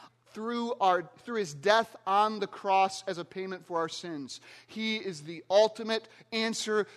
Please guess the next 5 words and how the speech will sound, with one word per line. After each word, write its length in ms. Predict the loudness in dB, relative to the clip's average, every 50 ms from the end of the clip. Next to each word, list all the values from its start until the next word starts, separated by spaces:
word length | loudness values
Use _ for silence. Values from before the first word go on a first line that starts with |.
| -16 -14
to 340 | -10 -8 -6 -6 -6 -8 -8 _
life's 720 | -10 -2 2 6 6 6 6 4 0 -4 -6 -6 -6 -6 -6 -10 _ -14
problems. 920 | 0 4 8 8 8 8 6 2 -2 -4 -6 -10 -10 -10 -10 -10 -10 -14 _ _ _ _ _ _ _ _ _ _ _ _ _ _ _ _ _ _ _ _ _ _ _ _ _ _ _ _ _ _ _ _ _ _ _ _ _ _ _ _ _ -14
And 140 | -14 -14
fourth, 560 | -14 _ _ 0 2 4 4 2 0 -6 -16